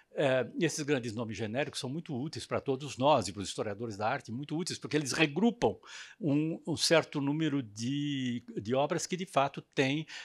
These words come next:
afinidades entre si, mas eles têm esse perigo, esse perigo que é o de embotar o olhar.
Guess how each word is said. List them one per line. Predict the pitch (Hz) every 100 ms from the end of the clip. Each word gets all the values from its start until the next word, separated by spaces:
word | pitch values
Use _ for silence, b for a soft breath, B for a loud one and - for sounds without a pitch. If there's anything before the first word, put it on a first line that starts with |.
| B
afinidades | 160 120 165 165 127 143 156 151 143 117
entre | 151 - 156
si, | - 160
mas | 143 139
eles | 165 -
têm | 196 190
esse | 180
perigo, | 180 202 190 196 104 76 _ _ _ _ _ B B
esse | 151 -
perigo | - 156 170 190
que | - 180 147
é | 151
o | 156
de | 131 160
embotar | 151 165 - 180 165 165
o |
olhar. | 160 143 98